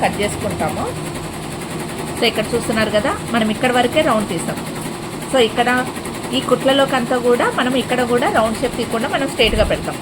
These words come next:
ఇప్పుడు ఇక్కడ కూడా ఇలాగనే డౌన్ చేసుకుంటూ వెళ్ళిపోవచ్చు కదా, so మనకు అది డిఫరెంట్ వస్తుంది. So అలా కాకోకుండా మనకి ఇక్కడ ఎలాగైతే స్ట్రైట్గా ఉందో ఇక్కడ కూడా కుట్లు వేసుకునేటప్పుడు స్ట్రైట్గా ఉండాలి, అప్పుడు మీకు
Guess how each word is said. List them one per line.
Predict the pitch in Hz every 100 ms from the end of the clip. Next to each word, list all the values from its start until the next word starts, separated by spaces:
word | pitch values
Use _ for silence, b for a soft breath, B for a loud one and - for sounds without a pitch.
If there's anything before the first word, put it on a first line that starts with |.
| -
ఇప్పుడు | 214 190
ఇక్కడ | 220 240 269
కూడా | 311 440 226
ఇలాగనే | 226 233 254 285 254
డౌన్ | 247 247 262
చేసుకుంటూ | 226 - 240 214
వెళ్ళిపోవచ్చు | 202 226 220 220 202
కదా, | 240 415 - - - - -
so | 240 214
మనకు | 208 233
అది | 262
డిఫరెంట్ | 233 214 196 165
వస్తుంది. | 160 170 - - - - - - - - -
So | 226
అలా | 185 185
కాకోకుండా | 185 190 233 226 214 196 185 403 -
మనకి | 214 220
ఇక్కడ | 208 208 208
ఎలాగైతే | 202 214 202 233
స్ట్రైట్గా | - 175 180 196 180
ఉందో | 156 185 440 - - 220
ఇక్కడ | - 220 226
కూడా | 226 294 -
కుట్లు | 247 - 220
వేసుకునేటప్పుడు | 208 190 - 190 180 175 233 208
స్ట్రైట్గా | - 185 - 208 170
ఉండాలి, | 147 143 - 196
అప్పుడు | 202 254 277
మీకు | 214 -